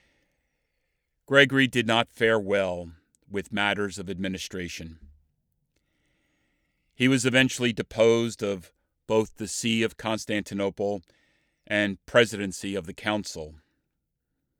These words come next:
probably both hurt by his treatment, yet relieved of the burdens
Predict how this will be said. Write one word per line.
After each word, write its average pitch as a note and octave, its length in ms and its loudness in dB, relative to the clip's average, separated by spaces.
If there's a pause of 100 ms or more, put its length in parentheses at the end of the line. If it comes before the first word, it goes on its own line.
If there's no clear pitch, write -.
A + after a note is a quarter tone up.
(400)
probably F3 540 0
both C#3 420 2 (920)
hurt C#3 280 2
by B2 160 4
his A#2+ 220 0
treatment, G2 520 -4 (920)
yet A2 440 -2 (840)
relieved A#2 560 2
of G#2+ 100 0
the G#2+ 80 -4
burdens F#2+ 680 -2